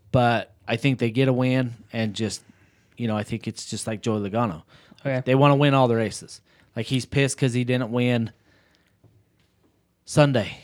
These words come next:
Speaker 1: You know, he run off the N B C camera guy while him and Wy-, William Byron were talking. Like, that's not Chase Elliott. Like, that's,
Speaker 2: No.
Speaker 1: like, usually he's like, "Yeah," but I'm sure he was like, "Argh."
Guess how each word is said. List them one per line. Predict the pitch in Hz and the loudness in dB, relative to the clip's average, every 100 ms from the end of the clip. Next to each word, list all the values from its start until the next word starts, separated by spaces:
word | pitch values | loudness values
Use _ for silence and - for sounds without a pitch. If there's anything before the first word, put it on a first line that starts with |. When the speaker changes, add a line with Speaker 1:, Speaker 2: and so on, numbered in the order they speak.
| - | -8
Speaker 1:
You | 127 120 | -2 2
know, | 123 | 4
he | 120 | 4
run | 127 123 | 4 4
off | 123 120 | 4 4
the | 123 | 2
N | 123 | 0
B | 120 | 0
C | 110 - 131 | -2 -2 -2
camera | 120 117 110 107 | 0 -2 -2 -2
guy | 113 110 | -2 0
while | 110 107 | 0 -2
him | 120 117 | -2 -2
and | 113 | -2
Wy-, | 110 120 120 | 2 2 2
William | 127 123 117 | 2 2 4
Byron | 110 120 123 107 104 | 4 4 2 0 -4
were | |
talking. | 101 101 101 101 | -6 -6 -8 -8
Like, | 95 - | -8 -4
that's | 127 - 135 | -2 0 2
not | 127 | 2
Chase | - 127 110 120 | 0 -2 -2 2
Elliott. | 123 104 90 | 2 2 0
Like, | 110 110 | -4 -2
that's, | 123 123 139 | -2 -2 -4
Speaker 2:
No. | 127 120 120 | -4 -4 -2
Speaker 1:
like, | 123 - | 0 4
usually | 131 127 127 113 | 4 4 2 -2
he's | 131 | -2
like, | 131 233 | -4 -8
"Yeah," | 349 339 247 - | -8 -4 -6 -4
but | 123 120 | -2 0
I'm | 110 | 0
sure | - 127 | -4 -6
he | |
was | 107 101 | -6 -8
like, | 92 - | -12 -8
"Argh." | 311 320 277 220 170 139 113 | -6 -4 -2 -2 0 -2 -4